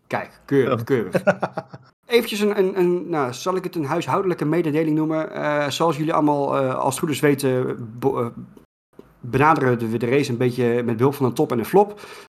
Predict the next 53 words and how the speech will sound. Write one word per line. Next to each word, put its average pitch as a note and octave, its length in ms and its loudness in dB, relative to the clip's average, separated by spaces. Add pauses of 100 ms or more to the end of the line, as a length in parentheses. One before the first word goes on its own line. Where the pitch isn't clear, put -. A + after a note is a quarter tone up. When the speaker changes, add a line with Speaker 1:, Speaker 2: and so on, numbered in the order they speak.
(120)
Speaker 1:
Eigenlijk D3+ 360 2
elke G3 240 4
aflevering D3+ 520 2
komt D3+ 220 2
daar C3+ 140 4
ene C#3 220 2
Max C3+ 200 4
Verstappen E3+ 340 0
wel C#3 140 4
in C#3 160 2
voor. B2+ 320 0 (100)
Zoals - 280 -4
ik B2 80 -6
aan C3+ 40 0
het B2 100 0
begin C#3 220 2
ook C#3 140 0
al B2 80 0
zei, A#2 360 0
worden C3 240 0
wij C3 180 2
een A#2 80 0
beetje A#2 300 -2
moe F3 320 4
van B2+ 280 2
het A#2 120 -4
stukje C3+ 320 -4
Mexico, C#3+ 640 2
zo C#3+ 140 -2
ook, C#3 340 -2
al, C3 220 -4
zoals C#3 280 -2
ook C3 180 -8
dit C3 180 -2
weer, C3+ 320 0
eh, B2+ 80 -2
dit A#2+ 120 -6
weekend, C3 280 -2
eh, B2 140 -2 (180)
weer A#2+ 260 -2 (400)
het C3+ 140 -2
geval C3+ 300 4
was. B2 280 2 (440)
Dus C#3+ 140 2
we D3+ 60 2
gaan G3 240 6
ook F#3 200 6
gewoon F#3+ 180 6
een D#3+ 60 4
nieuwe E3+ 280 8
regel F3 180 4
instellen. C3+ 600 -4
Eh, D#3 200 2